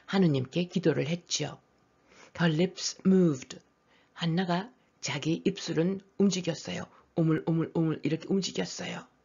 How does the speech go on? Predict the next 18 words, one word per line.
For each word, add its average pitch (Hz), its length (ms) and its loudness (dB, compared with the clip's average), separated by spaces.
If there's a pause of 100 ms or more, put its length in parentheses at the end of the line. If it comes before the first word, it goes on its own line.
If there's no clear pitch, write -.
(380)
But 147 280 -4
she - 260 -4
did 135 240 -2
not 156 340 0
speak - 520 0 (200)
aloud. 156 460 -4 (320)
큰 269 240 -2
소리를 175 360 0
내지는 147 420 0
않았어요. 160 580 -6 (360)
우리도 180 380 0
너무 185 600 2 (220)
가슴이 165 560 -2
아플 156 280 -4
정도로 156 500 -4
간절하게 190 600 0
기도할 160 400 -4
때 185 240 0